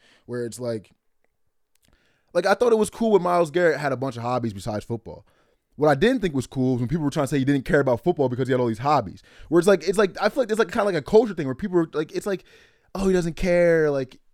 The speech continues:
people are trying, other people try to make it not cool that they don't care, or some people try to make it cool that they don't care. I think all these guys fucking care, bro. That's where I come from. Like, I think, I, I don't, I, if you try to tell me you don't care, I think you really do.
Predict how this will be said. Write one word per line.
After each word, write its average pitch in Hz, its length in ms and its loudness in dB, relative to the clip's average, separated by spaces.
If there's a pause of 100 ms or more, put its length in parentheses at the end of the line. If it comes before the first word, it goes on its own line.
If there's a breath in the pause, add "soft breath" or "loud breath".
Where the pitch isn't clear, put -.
(100)
people 185 220 -2
are - 20 4
trying, 175 300 -4
other 175 180 2
people 180 220 -2
try - 100 -8
to 170 60 -2
make 160 100 -6
it 120 100 -10
not 143 200 -8
cool 208 100 -2
that 190 80 2
they 190 80 2
don't 190 180 0
care, 190 260 -6
or 160 40 -4
some 185 140 -12
people 180 100 -12
try 160 140 -10
to 147 40 -8
make 113 120 -14
it 101 60 -20
cool 175 160 -10
that 175 40 -6
they 170 80 -10
don't 165 180 -10
care. 170 300 -8 (400 soft breath)
I 254 100 2
think 262 200 0
all 277 120 10
these 247 100 4
guys 240 180 6
fucking 214 320 6
care, 214 340 6
bro. 143 380 8 (220 loud breath)
That's 370 260 2
where 196 100 4
I 196 220 6
come 160 260 0
from. 143 160 -4
Like, 143 140 -4
I 208 100 4
think, 220 400 -2 (140)
I, 196 160 2 (200)
I 202 120 0
don't, 214 260 0
I, 175 160 -4
if 165 160 0
you 208 160 -2
try - 160 -4
to 175 80 0
tell 185 140 -6
me 170 80 -4
you 131 80 -8
don't 170 220 -2
care, 175 120 -6
I 151 80 -2
think 196 180 -10
you 151 60 -12
really 139 220 -8
do. 139 340 -8